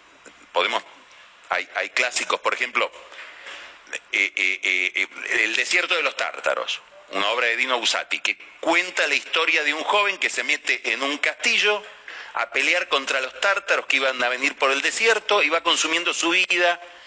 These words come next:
en el tedio, la rutina de ese castillo, y los tártaros nunca vienen. Es absurdo. No hay el final ese que nos alivia. Quedamos con la tensión de ese absurdo, esperando a Godot, dos personajes al lado de un camino.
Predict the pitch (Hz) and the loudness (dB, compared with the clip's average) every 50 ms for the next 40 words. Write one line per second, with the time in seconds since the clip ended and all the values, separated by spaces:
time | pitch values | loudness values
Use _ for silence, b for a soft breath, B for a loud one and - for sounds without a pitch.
0 | B B B B B B B 139 127 131 135 143 143 - 196 190 180 175 165 151 | B B B B B B B -2 0 0 0 -2 -2 0 0 2 2 2 2 2
1 | 151 151 143 139 135 131 131 - 143 143 135 - 180 175 175 165 151 - 151 160 | 2 2 2 2 2 0 0 -2 -2 -2 -2 -2 0 0 2 0 0 0 0 -2
2 | 151 - - 208 202 196 190 185 170 - - - 196 180 - - - 170 160 160 | -2 0 0 0 2 2 2 0 0 -2 0 0 0 0 0 -2 -2 0 0 0
3 | - 160 165 160 151 139 113 101 - 98 98 95 92 87 85 80 76 78 78 76 | -2 -2 -2 -2 0 0 -2 -2 -2 -2 -2 -2 -2 -2 -2 -2 -2 -2 -4 -4
4 | 71 B B B B B B 202 - - - - - - - 214 190 143 110 87 | -6 B B B B B B 0 0 0 0 0 0 0 2 2 2 2 0 0
5 | 78 76 78 69 - - - - - - - - - - - - - - - 143 | 0 2 0 0 0 -4 -12 -20 -20 -20 -20 -20 -20 -20 -20 -20 -20 -12 -6 -2
6 | 147 180 220 220 196 170 147 131 127 - - 120 120 127 139 135 135 135 147 139 | 0 2 2 2 2 0 0 -2 -2 -2 0 0 0 0 0 0 0 0 0 0
7 | - 143 120 - 113 107 113 110 - - 120 117 110 107 92 87 87 87 87 87 | 0 -2 0 0 0 -2 -2 -2 0 0 -2 0 0 -2 -2 0 0 0 0 0
8 | 82 B B B B B B B 147 147 175 214 220 214 - 185 180 160 151 143 | -2 B B B B B B B 0 2 2 2 0 0 0 0 0 2 2 0
9 | - 143 139 139 139 175 202 196 185 156 - 143 131 - - - 170 139 113 104 | 0 -2 0 0 2 2 2 2 0 0 0 0 0 0 2 2 2 2 0 0
10 | 90 92 87 - B B B B B B 127 120 - 165 160 190 208 208 190 180 | 0 0 -2 -4 B B B B B B -4 -2 0 0 0 0 2 2 2 2
11 | 165 175 185 180 170 135 - - 151 156 - - 160 139 - 156 160 185 180 - | 2 4 4 2 2 0 -2 -2 -2 -2 0 0 -2 -2 0 0 0 0 0 0
12 | 180 165 - 143 139 143 156 160 156 156 156 143 151 156 156 196 196 196 208 214 | -2 -2 0 0 0 2 2 2 0 0 -2 -2 -2 0 0 0 0 2 2 0
13 | 220 | 0